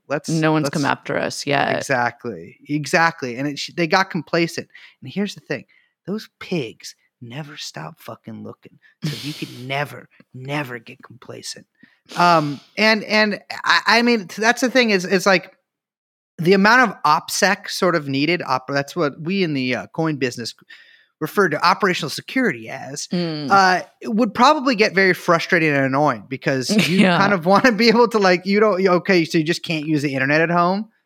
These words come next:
Speaker 1: You
Speaker 2: Yeah.
Speaker 1: know, like, you gotta go to, like,
Speaker 2: But
Speaker 1: I
Speaker 2: yeah, you can't,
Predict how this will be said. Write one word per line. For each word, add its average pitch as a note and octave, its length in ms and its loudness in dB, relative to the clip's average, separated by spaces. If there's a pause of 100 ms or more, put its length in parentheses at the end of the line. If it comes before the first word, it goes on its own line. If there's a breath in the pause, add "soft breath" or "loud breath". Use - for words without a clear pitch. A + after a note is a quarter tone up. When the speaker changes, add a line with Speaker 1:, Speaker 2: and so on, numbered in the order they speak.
(160)
Speaker 1:
You E3+ 80 0
Speaker 2:
Yeah. D3+ 180 8
Speaker 1:
know, E3 60 4
like, D#3+ 180 2
you D3+ 80 0
gotta D#3+ 260 4
go D#3 280 2
to, C#3+ 220 0
like, C3 340 -4 (240)
Speaker 2:
But B3+ 180 6
Speaker 1:
I C3 140 -14
Speaker 2:
yeah, B3 300 8
you G3+ 180 4
can't, - 260 -2